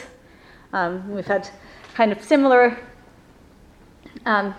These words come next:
differences in, in, in the Peruvian literature, um, largely Peruvian, more ethnographically oriented literature focuses very much on the Shining Path almost as a political religion. Um, it,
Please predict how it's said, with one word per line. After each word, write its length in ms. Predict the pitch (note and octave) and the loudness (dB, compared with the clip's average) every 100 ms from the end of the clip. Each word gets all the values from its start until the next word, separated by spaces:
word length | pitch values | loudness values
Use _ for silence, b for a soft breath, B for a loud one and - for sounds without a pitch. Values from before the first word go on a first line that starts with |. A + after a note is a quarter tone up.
| - | -6
differences 640 | C4+ C4 B3 A3+ A#3+ A3 | -4 -2 -2 0 0 0
in, 220 | A3+ G#3+ A3 | -2 -6 -6
in, 160 | G#3 | -10
in 180 | G3+ G#3 | -8 -8
the 60 | G3 | -8
Peruvian 480 | - C4+ B3 A3+ | -6 -4 -2 -2
literature, 720 | G#3+ G#3 G3+ - G3+ G3 G3+ - | -2 -2 -4 -2 0 0 -2 -10
um, 300 | F#3+ F#3 F3+ - G3 | -10 -10 -12 -16 -2
largely 460 | G3 G3 F#3+ G3 | 0 0 -2 -6
Peruvian, 580 | F#3 A3 G#3+ G#3 G3 G3+ - - _ - | -4 -2 0 0 -4 -6 -12 -20 _ -14
more 260 | F#3+ F#3+ G#3+ | -8 -8 -6
ethnographically 800 | - - G3+ G#3+ A3 A#3 A3+ G#3+ | -8 -6 -2 0 0 0 -2 0
oriented 340 | G3 G#3 G3+ G3 | 2 0 -4 -4
literature 440 | G3+ G3+ G3 G#3 | -2 -2 -4 -6
focuses 600 | G3 G#3+ G#3 G3+ G#3 G3 | -2 -4 -4 -6 -6 -8
very 240 | G3 G3+ G3+ | -2 -2 0
much 260 | G3 G3+ - - B B B B | -2 -6 -14 -16 B B B B
on 220 | G#3 G3 | -4 -2
the 60 | G3+ | -2
Shining 360 | - A3 G#3+ | 0 0 0
Path 300 | G#3 A#3 G#3+ | -2 -2 -2
almost 340 | - G#3 G3+ G#3 | -4 -4 -4 -4
as 140 | G#3 | -6
a 40 | G#3 | -6
political 460 | - A3+ A3+ A3+ | -4 -4 -2 -4
religion. 720 | G3+ G3+ G#3+ G#3+ G#3+ G#3+ G#3+ A3 | -4 -2 -2 -2 -4 -4 -6 -8
Um, 300 | F#3 F3+ F#3+ B B B B | -10 -10 -14 B B B B
it, 240 | F#3 F3+ | -10 -10